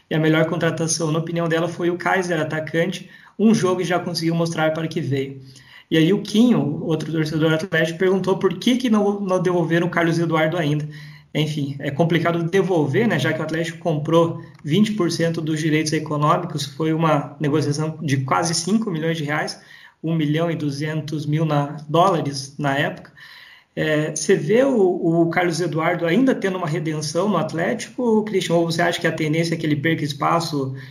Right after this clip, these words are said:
pra Fabinho, Pedrinho, Geovânio e, e não, não tenha muita sequência, não tenha mais jogos?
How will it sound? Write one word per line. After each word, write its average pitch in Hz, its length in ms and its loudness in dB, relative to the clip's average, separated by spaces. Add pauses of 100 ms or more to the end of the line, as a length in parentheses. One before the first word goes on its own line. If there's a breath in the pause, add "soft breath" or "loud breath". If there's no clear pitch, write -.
(140 loud breath)
pra 156 140 0
Fabinho, 156 760 2
Pedrinho, 160 640 2
Geovânio 170 800 2
e, 156 580 0
e - 20 0
não, 165 300 2
não 170 200 2
tenha 170 180 0
muita 170 280 2
sequência, 160 460 0
não 156 160 -2
tenha 160 160 0
mais 151 260 4
jogos? 151 360 -2